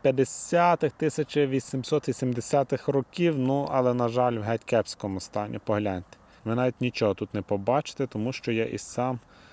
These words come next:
ледь-ледь бачу якийсь рельєф. Ну, ось така порохнева монетка.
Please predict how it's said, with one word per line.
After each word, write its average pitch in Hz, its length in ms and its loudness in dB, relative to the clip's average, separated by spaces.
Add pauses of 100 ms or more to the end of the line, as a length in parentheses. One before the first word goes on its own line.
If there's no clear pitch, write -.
(380)
ледь-ледь 113 1120 0 (120)
бачу 107 680 0 (320)
якийсь 107 480 -2
рельєф. 92 460 2 (1300)
Ну, 294 100 0
ось 226 160 2
така 160 260 2
порохнева 123 500 4
монетка. 107 600 2